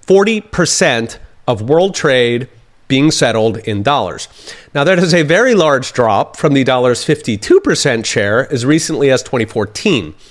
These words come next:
In fact, another couple years of this, and the dollar starts to approach America's actual share of world G D P of roughly twenty-five percent. In other words, if you get to twenty-five percent, you are no longer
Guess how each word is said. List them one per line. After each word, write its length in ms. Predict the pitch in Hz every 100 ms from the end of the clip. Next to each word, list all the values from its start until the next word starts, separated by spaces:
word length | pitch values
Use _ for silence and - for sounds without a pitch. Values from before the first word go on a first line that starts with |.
| - -
In 80 | -
fact, 360 | 131 147 135 -
another 240 | 139 139 127
couple 240 | 123 104
years 280 | 135 277 196
of 80 | 123
this, 260 | 113 151
and 180 | - 139
the 60 | 131
dollar 300 | 135 143 131
starts 340 | - 226 254
to 120 | -
approach 520 | 208 - 139 139 - - - - -
America's 580 | 135 139 139 127 120 104 -
actual 540 | 233 302 - 147 117
share 560 | 110 - 117 101 113 - - -
of 200 | 135 107
world 260 | 127 117
G 160 | 101 107
D 160 | 101 98
P 420 | - 269 127 143
of 200 | - 127
roughly 320 | 113 95 113
twenty-five 560 | 101 - 170 190 226 -
percent. 300 | - 117 - _ - - - -
In 80 | 151
other 160 | 151
words, 320 | 147 139 120 -
if 160 | 143 -
you 80 | 151
get 240 | 220 254
to 100 | 247
twenty-five 640 | - 226 208 - 196 185
percent, 560 | - 143 - 196 113 117
you 180 | - 147
are 120 | 156
no 180 | 147 170
longer 420 | 180 156 147 143